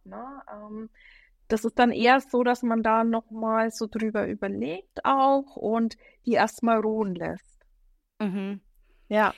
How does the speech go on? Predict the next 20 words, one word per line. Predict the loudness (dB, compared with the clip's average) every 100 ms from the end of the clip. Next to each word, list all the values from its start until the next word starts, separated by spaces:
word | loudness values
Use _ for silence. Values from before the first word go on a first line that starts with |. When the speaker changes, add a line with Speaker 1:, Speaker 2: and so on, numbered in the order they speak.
| -4
Speaker 2:
Und | -4 -2
man | -2 -2
hat, | -4 -2
man | -2 -2 -4
hat | -8
immer | -6 -4 -4
so | -6
viel | -8 -8 -10
Zeug, | -6 -4 -4 -4
was | -6 -4
man | -6
dann | -4 -4
auch | -6 -4
posten | -4 4 8
Speaker 1:
Ja. | 8
Speaker 2:
kann, | 4 -4
weil | -6 -2
sagen | -2 2
wir | 2
mal, | 4 0 0